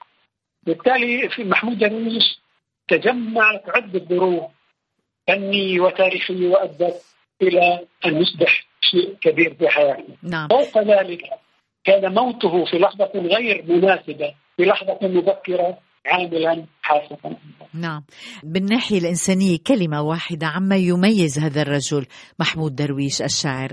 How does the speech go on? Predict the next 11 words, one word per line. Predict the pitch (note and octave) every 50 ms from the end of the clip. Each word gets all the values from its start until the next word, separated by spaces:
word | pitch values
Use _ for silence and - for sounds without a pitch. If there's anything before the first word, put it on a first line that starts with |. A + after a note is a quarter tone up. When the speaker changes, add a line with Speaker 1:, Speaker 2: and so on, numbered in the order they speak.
| - B2+
Speaker 2:
الفلسطيني | C3 B2+ - - D3 C#3 C3+ - - - D#3 C#3 C3 C3+ B2+
الكبير | C3 C3 - - C3+ C3 C3+ C3 A#2 - - _ _ _ _ _ _ _ _ _ -
من | F3 F3+ G3
الناحية | F#3 E3+ F3+ F3+ - - E3 D#3
الإنسانية. | C#3+ C3 C3+ C#3 - - C#3+ C3+ C3+ C3 A#2+ G#2+
Speaker 1:
تواضع. | A#3 C4 C4 G#3+ - - - - _ _ _ _ _ _ _ _ _ _
بصراحة | E3 D#3 - G3 G3 G#3 G3 - F3+ E3
تواضعه | - F#3 F3+ - G3+ G3+ G3 - F3+ E3+ F3
من | F3 F3 E3
ناحية | E3 E3+ F3 - - F#3 F#3+ G3+ G#3+ A#3 - _ _ _ _ _ _ _ _ _ _ _ _ _ -
وحساسيته | D3+ D3+ D3 - - - E3 - - F#3 F3 E3 D#3+ - - C4 B3 A3+ G3+ - - - F3 D#3 D3+ D#3 D3+